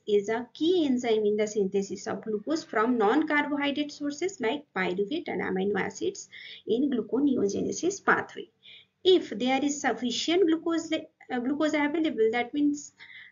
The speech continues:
uh, during the well-fed condition, there is no necessity for its synthesis. This is achieved through repression of pyruvate carboxylase by glucose. Hormone can act as the repressor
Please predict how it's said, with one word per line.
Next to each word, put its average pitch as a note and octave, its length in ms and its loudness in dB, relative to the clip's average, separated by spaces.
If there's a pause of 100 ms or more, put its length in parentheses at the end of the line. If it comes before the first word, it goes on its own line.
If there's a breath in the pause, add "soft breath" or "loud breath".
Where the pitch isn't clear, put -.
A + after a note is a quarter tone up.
uh, B3 220 2
during B3+ 360 0
the B3+ 120 0
well-fed E4 480 0
condition, D4+ 600 4
there A#3 160 -2
is C4+ 160 -6
no E4 180 2
necessity D#4+ 680 -2
for D4 140 -4
its C#4+ 240 -8
synthesis. C#4 640 -6 (420 loud breath)
This C#4 320 -2
is - 360 -4
achieved B3 560 -6
through B3+ 320 -8
repression A#3+ 720 -4
of C#4+ 260 -8
pyruvate G3 560 -4
carboxylase B3 800 -6 (320 loud breath)
by G#3 380 -2 (260)
glucose. G3 640 -4 (1400)
Hormone D4 720 4 (120)
can A3+ 280 -2
act F#3+ 360 -2 (100)
as F#3+ 300 -4
the G3+ 80 -2
repressor C#4 760 -2